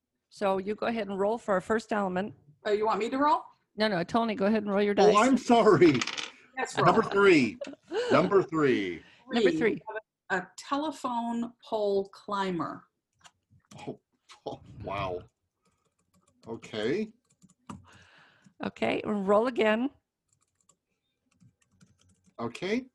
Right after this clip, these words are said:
Speaker 3: Four.
Speaker 2: All right, so four. He is, uh, this is a trait. And so this character is persnickety.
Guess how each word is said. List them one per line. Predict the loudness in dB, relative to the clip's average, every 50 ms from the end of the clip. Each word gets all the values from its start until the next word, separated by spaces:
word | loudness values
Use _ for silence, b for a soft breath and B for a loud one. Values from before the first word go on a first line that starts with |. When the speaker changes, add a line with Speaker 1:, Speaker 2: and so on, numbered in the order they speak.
| _ _ _ -6 -6 -6 -8 _ _ _ _ _ _ _ _ _ _ _ _ _
Speaker 3:
Four. | 6 6 6 6 4 -2 -8 -12 _ _ _ _ _ _ _ _ _ _ _ -20 -20 -20 _ _ _ _ _ -20 _ _ _
Speaker 2:
All | -6 -6
right, | -4 -4
so | -4 -4 -4
four. | -6 -4 -4 -2 0 0 0 0
He | -2 -4 -6 -4
is, | -4 -2 -2 0 0 0 -2 -2
uh, | -4 -2
this | -2 -2 -2 -2
is | -4 -4 -4
a | -6
trait. | -6 -4 -4 -2 -2 -2 -2 -6 -10 -14 -16 -16 _ _ _ _ _ _ _ _ _ _ _ _ -10
And | -10 -6
so | -4 -4 -2
this | -2 -2 -4 -4
character | -4 -4 -4 -4 -4 -4 -4 -6 -6 -2 -2
is | 0 2 2 0 0 0 -6 -12 _ _ _ -8
persnickety. | -6 -6 -6 -8 -6 -6 -6 -6 -6 -4 -4 -4 -4 -4 -6 -8 -14 -18